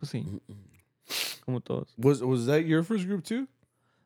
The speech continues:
Speaker 1: No, mine was Mariachi Estrella Tejana from J P Older Middle School.
Speaker 2: Nah, way. <laughs>
Speaker 1: No, yeah, it was, yeah.
Speaker 2: It was. I remember 'cause I, I still remember I, I, I mentioned your name, bro. I threw your name in the
Speaker 1: He
Speaker 2: box.
Speaker 1: got me in there.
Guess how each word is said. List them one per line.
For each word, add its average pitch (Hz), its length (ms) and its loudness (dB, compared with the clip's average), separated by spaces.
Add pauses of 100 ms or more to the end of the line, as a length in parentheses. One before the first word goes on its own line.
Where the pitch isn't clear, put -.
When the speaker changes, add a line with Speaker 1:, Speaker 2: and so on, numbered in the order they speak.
(120)
Speaker 1:
No, 123 180 2
mine 120 180 2
was 120 200 -2
Mariachi 120 320 -6
Estrella 120 300 -6
Tejana 127 460 -8 (400)
from 120 160 -4
J 113 120 -2
P - 160 -4
Older 117 180 -2
Middle 123 140 -2
School. 117 180 0
Speaker 2:
Nah, 101 240 2
way. 139 920 2
<laughs> - 440 -10
Speaker 1:
No, 131 160 0
yeah, 101 220 2
it - 40 -2
was, - 140 -6
yeah. - 140 -8 (200)
Speaker 2:
It 104 80 4
was. 135 380 6
I 131 120 8
remember 143 440 4
'cause 127 220 2
I, 117 160 6 (120)
I 123 220 4
still 143 260 4
remember 139 500 0 (140)
I, 104 80 4 (100)
I, - 40 2 (160)
I 113 120 6
mentioned 131 500 2
your 120 100 -4
name, 135 320 -4
bro. 107 280 -8 (420)
I 95 80 -4
threw 117 180 0
your 120 100 4
name 117 220 2
in 110 60 0
the 107 60 0
Speaker 1:
He 98 60 -2
Speaker 2:
box. 120 220 2
Speaker 1:
got 127 160 6
me 127 100 4
in 131 140 2
there. 143 200 -2